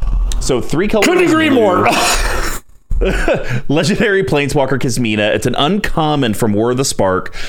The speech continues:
Speaker 1: coming in at a cool double dimes. Uh, <coughs> comes in with five loyalty. It has an activated ability of minus two loyalty. So on pa-, on card, you can activate it twice. Create a two two blue wizard creature token,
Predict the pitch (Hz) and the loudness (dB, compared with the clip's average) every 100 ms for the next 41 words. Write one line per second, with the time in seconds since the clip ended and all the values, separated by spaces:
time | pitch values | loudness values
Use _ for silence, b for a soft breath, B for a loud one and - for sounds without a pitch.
0 | B - 160 147 143 139 127 120 110 - | B -2 0 0 0 0 0 0 0 -2
1 | - 160 156 156 113 120 151 123 110 107 | -2 0 2 2 0 0 0 0 0 0
2 | 107 151 - B B B - 104 - 123 | -2 -2 -2 B B B 0 2 2 0
3 | 175 - 156 151 147 139 - 131 113 117 | -2 -2 0 0 0 0 0 0 2 2
4 | 156 190 233 254 254 B B - 117 113 | 0 0 0 -2 -2 B B -2 0 0
5 | 120 143 196 - 127 214 101 107 95 101 | 0 0 0 0 0 0 0 0 0 0
6 | 135 202 101 98 101 113 107 - - - | 0 2 0 0 0 0 0 -2 -4 -2
7 | - 247 107 98 104 139 - - 120 127 | 0 2 2 0 0 -2 0 0 0 0
8 | - 107 117 - 143 120 117 123 113 - | 0 0 0 -2 0 0 0 0 0 -2
9 | - 185 135 104 104 104 104 104 113 127 | 0 2 2 2 0 0 0 0 -2 -2
10 | - 123 95 117 - - B B B - | 0 0 2 0 -2 -2 B B B -6
11 | - 156 143 113 - 233 202 214 202 151 | -2 0 0 0 0 0 0 0 0 0
12 | 165 175 143 147 143 123 202 208 226 240 | 0 2 0 2 0 0 -2 -2 0 0
13 | 226 277 - | 2 0 -2